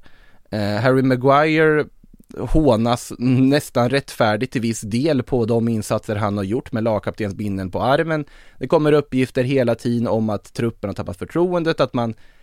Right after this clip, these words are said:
inte har någon respekt för Rangnicks, eh, C V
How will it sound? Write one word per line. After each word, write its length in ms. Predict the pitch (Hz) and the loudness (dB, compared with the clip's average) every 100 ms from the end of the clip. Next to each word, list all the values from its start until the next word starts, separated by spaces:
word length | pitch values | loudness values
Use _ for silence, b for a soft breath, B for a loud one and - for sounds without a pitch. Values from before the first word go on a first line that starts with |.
| b b | b b
inte 280 | 135 113 | -2 0
har 40 | 113 | 0
någon 120 | 117 | 0
respekt 480 | 110 - 143 139 - | -4 -2 -2 -2 -2
för 140 | 131 | 0
Rangnicks, 680 | 123 123 117 117 113 - - | 4 2 2 -2 -4 -8 -4
eh, 320 | 120 110 110 - - - | -2 0 -2 -6 -14 -14
C 420 | - 165 156 117 107 | 0 2 4 2 0
V 240 | 139 | -2